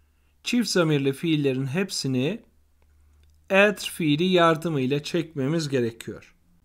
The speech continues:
Şöyle üzerinden geçelim ki daha iyi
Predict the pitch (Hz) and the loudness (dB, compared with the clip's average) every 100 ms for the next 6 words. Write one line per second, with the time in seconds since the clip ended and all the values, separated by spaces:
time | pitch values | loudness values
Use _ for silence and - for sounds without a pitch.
0 | _ _ _ _ _ - 151 147 160 135 | _ _ _ _ _ -2 0 0 -2 -2
1 | 127 120 120 117 127 127 123 113 170 - | -2 0 -2 -2 -4 -6 -6 -6 -6 -8
2 | 170 175 - _ 147 123 113 107 113 175 | -8 -8 -10 _ -6 -4 -4 -4 -4 -6
3 | - | -10